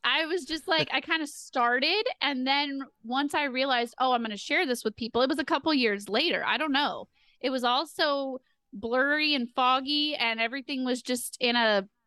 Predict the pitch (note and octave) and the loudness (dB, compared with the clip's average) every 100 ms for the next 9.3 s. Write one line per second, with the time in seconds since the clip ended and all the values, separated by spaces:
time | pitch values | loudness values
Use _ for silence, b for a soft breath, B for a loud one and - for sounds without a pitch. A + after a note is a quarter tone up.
0 | - - C4 C4+ C#4+ D#4+ - - - - | -12 -2 2 2 4 2 0 -6 -10 -4
1 | - - - C#4+ D4+ D4+ G#4+ G3 B3+ E4 | 0 2 4 4 2 0 2 2 2 0
2 | A4+ b b b b F3+ A#3 A4 G#4+ D#4 | -6 b b b b -2 0 0 0 4
3 | F4 B4 D#4+ D4+ D#4+ E4 B3 C#4+ C#4+ B3+ | 4 2 0 2 2 0 -4 0 0 0
4 | C#4+ C#4+ B3 _ C4 C4 D#4+ C#4 C4 B3 | 0 -2 -6 _ -4 0 0 0 -2 -4
5 | A#3+ B3 A#3+ B3 B3 D4 D4 B3 A3+ A3 | 0 0 0 0 0 0 -2 -2 0 -2
6 | A3 A#3 G#3+ G#3 _ _ _ _ _ _ | -2 -4 -4 -4 _ _ _ _ _ _
7 | - - B3 B3 C4 B3+ B3 C4+ B3+ B3+ | -8 0 2 2 0 2 0 2 -2 -2
8 | B3+ A#3 A3+ A#3+ - B3 G#3 - G3 F#3+ | 0 0 2 -2 -2 -2 -2 -2 0 0
9 | F#3+ F3 - | 0 0 -4